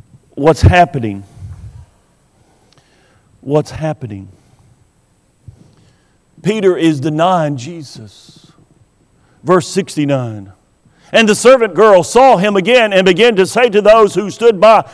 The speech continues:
"Hey, this, this is one of them. Hey, you better grab him. He's one of them." But he denied it again. And a little later, those who stood by said to Peter, "Surely, surely you're one of them,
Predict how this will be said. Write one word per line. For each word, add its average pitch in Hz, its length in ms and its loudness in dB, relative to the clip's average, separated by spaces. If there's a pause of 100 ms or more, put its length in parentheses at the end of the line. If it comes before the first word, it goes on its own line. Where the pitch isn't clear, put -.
(120)
"Hey, 240 180 -2 (160)
this, 294 240 0 (120)
this - 220 -2
is 254 120 -6
one 294 200 4
of 269 120 4
them. 269 380 4
Hey, 302 440 0
you 214 120 -4
better 254 180 4
grab 262 340 2
him. 247 160 -2
He's 220 200 -8
one 277 220 2
of 240 140 0
them." 262 420 -2 (1600)
But 190 120 -4
he 226 180 -4
denied 202 380 0
it 214 140 0
again. 156 540 0 (840)
And 220 160 2
a 220 80 6
little 262 380 6
later, 254 340 2
those 233 340 2
who 214 120 -2
stood 240 320 -4
by 233 260 6
said 226 220 0
to 220 80 0
Peter, 240 440 0 (140)
"Surely, 226 560 2 (140)
surely 320 640 -4
you're 208 160 2
one 196 220 4
of 175 120 2
them, 247 360 2